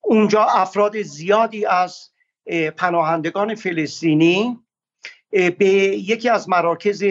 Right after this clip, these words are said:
سازمان ملل پناه بردن با این تصور که اسرائیل مراکز سازمان ملل رو بمبارون نخواهد کرد، ولی اونجا هم مثل این روزهای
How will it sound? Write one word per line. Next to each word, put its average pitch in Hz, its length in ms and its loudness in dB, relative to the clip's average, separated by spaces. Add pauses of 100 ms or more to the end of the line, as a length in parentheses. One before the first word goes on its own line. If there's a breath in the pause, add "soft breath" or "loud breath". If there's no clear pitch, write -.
(500)
سازمان 170 520 0
ملل 170 340 -2
پناه 185 480 -2
بردن 180 400 -2
با 165 160 -2
این 180 160 -6
تصور 170 520 -2
که 175 340 -4 (280 soft breath)
اسرائیل 190 540 2
مراکز 160 540 -2
سازمان 156 460 2
ملل 160 320 2
رو 170 120 0
بمبارون 160 640 0
نخواهد 180 420 2
کرد، 190 320 0 (300)
ولی 196 400 0 (160)
اونجا 214 380 0
هم 190 260 0
مثل 190 220 -4
این 214 340 -2
روزهای 165 760 0